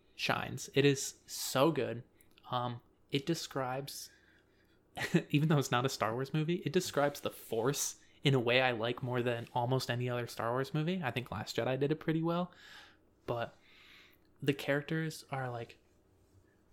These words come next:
so fascinating, and they skip any of the boring stuff that would be in other movies of, like,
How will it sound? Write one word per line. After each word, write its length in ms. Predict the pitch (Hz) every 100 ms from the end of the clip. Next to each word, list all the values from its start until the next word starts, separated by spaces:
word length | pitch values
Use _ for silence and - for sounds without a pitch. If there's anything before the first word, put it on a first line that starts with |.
| - - -
so 580 | - - - - 127 143
fascinating, 1000 | - - 117 123 - 135 139 147 160 165
and 140 | 131 120
they 100 | 117
skip 560 | - - - 147 - - -
any 180 | 131 127
of 120 | 127
the 80 | 127
boring 540 | 120 - 117 131 135 127
stuff 380 | - 120 127 -
that 120 | 120
would 100 | 120
be 100 | 120
in 100 | 123
other 180 | 120 -
movies 400 | 117 135 139 135
of, 140 | -
like, 260 | 117 110